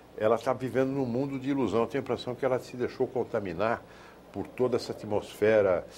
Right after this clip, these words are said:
digamos assim, de oba-oba que, é, que está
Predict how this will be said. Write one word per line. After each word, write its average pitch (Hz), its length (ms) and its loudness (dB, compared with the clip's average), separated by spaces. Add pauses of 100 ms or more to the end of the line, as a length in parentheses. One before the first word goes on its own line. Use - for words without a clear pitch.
(300)
digamos 90 380 -2
assim, - 160 -10
de 87 120 -4
oba-oba 98 680 6
que, 90 560 -2 (360)
é, 87 560 2 (800)
que - 80 -12
está 87 640 2